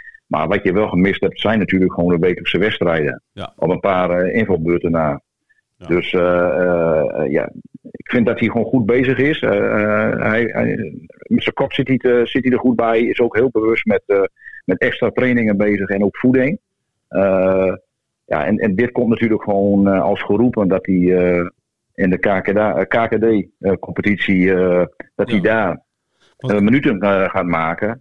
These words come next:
Speaker 2: Ja.
Speaker 1: En, en, en, ja, en, en uiteindelijk moet hij daar gewoon, en dat hoor je dan ook wel van, van Romano Postema, en dat hij, eh, qua inhoud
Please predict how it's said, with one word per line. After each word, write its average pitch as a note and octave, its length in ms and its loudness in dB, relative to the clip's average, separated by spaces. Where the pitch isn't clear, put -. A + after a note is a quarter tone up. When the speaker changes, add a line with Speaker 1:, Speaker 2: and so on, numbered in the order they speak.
Speaker 2:
Ja. A2+ 120 -6
Speaker 1:
En, G#2 120 0
en, G2+ 200 0
en, G#2 200 2
ja, G2 180 2
en, F#2+ 80 0
en G#2+ 280 -2
uiteindelijk G#2 400 0
moet G#2 160 2
hij G2 120 0
daar A2 260 0
gewoon, F#2+ 320 0
en F#2+ 100 0
dat F#2+ 160 -2
hoor G#2 300 0
je G2+ 80 2
dan G2+ 100 2
ook G2 80 -4
wel G2 120 0
van, F#2+ 340 -2
van F#2+ 160 -2
Romano F#2+ 420 0
Postema, F#2+ 640 0
en G2 180 0
dat F#2+ 180 -2
hij, F#2+ 260 4
eh, F2+ 220 0
qua F2+ 260 -2
inhoud A2 640 0